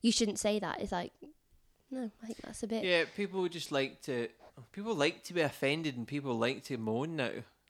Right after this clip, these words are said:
Speaker 2: It's, that's what, 'cause folk have, especially this year, folk have been locked up for way too long. People just like to moan.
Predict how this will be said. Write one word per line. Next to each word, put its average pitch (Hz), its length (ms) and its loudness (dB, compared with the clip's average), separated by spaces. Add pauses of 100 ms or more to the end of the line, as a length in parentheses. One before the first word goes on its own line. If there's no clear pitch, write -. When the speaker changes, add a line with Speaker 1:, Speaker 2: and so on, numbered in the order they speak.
(240)
Speaker 2:
It's, 123 200 0
that's 160 280 4
what, 131 180 0
'cause 175 180 2
folk 180 240 0
have, 143 120 -2
especially 190 420 0
this 165 220 2
year, 151 100 2
folk 165 220 -8
have 135 80 -6
been 123 120 0
locked 139 240 0
up 127 140 2
for 120 120 -2
way 135 200 0
too 139 220 -2
long. 131 280 0 (360)
People 156 240 -8
just 139 180 -6
like 165 280 0
to 185 100 -8
moan. 175 340 -2